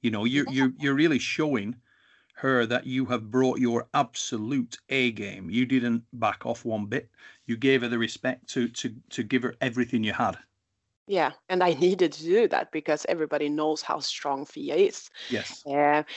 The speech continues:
Speaker 2: about the rules also, I think that, uh, the W A L is much better for me than the W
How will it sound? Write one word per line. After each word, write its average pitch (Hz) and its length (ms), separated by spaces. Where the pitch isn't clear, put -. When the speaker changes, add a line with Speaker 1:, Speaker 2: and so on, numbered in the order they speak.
Speaker 2:
about 190 360
the 185 100
rules 240 720
also, 208 400
I 170 140
think 233 540
that, 165 340
uh, 156 440
the 160 140
W 185 600
A 160 260
L 233 300
is - 200
much 185 380
better 151 320
for 147 300
me 139 360
than 139 320
the 135 360
W 143 500